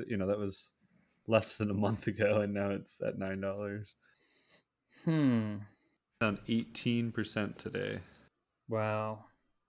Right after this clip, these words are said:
Speaker 2: That's not, that's not an insignificant amount. But you look at these big cap tech stocks and what they've been. Here's the thing about Amazon, is it, is it, what, what are they gonna,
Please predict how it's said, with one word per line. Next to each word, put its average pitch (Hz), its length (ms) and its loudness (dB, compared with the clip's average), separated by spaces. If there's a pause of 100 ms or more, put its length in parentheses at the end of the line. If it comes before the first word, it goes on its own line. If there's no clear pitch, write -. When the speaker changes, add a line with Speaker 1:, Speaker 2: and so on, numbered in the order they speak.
(160)
Speaker 2:
That's 120 220 -10
not, 107 240 -4 (160)
that's 127 240 -2
not 117 180 4
an 107 200 -2
insignificant 110 800 -6 (800)
amount. 139 260 4
But 151 180 4
you 220 120 6
look 247 100 6
at 262 60 8
these 151 160 6
big 147 240 2
cap 127 260 4 (160)
tech 180 240 4
stocks 113 540 0
and 104 300 -4
what 117 260 0
they've 127 160 0
been. 113 300 -2 (920)
Here's 247 140 6
the 220 80 10
thing 180 120 10
about 123 180 10
Amazon, 107 640 6
is 95 160 -6
it, 110 140 -2 (240)
is 135 140 -4
it, 120 200 -2
what, 190 220 4
what 214 180 2
are 269 60 4
they 190 120 6
gonna, 117 260 6